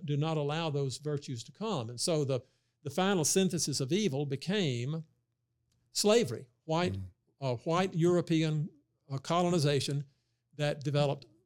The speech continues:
Speaker 1: slavery. So anything that has to do with, with, with slavery is ipso facto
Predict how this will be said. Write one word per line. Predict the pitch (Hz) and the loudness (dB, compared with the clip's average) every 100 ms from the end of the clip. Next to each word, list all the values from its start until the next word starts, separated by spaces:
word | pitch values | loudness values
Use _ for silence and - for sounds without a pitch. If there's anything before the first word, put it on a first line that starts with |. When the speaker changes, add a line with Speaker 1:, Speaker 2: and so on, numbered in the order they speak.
| - | -6
Speaker 1:
slavery. | - 156 151 110 - _ _ _ _ | -2 2 2 0 -6 _ _ _ _
So | - 175 151 - _ | 2 4 2 -2 _
anything | 180 247 269 160 117 123 135 - 139 | 2 4 4 2 -4 -6 -12 -12 -4
that | 151 156 - _ _ | -2 -2 -4 _ _
has | - 185 175 | 0 2 2
to | - | 2
do | 143 208 190 135 135 | 4 4 4 2 -2
with, | 139 143 - _ _ _ _ | 0 -2 -4 _ _ _ _
with, | 143 165 143 - | -8 0 0 0
with | 156 | -4
slavery | 151 185 208 170 147 | 0 2 2 4 2
is | - 151 | 0 2
ipso | 185 208 196 | 2 2 0
facto | 185 160 165 151 139 135 | 0 -2 -2 -2 -2 -4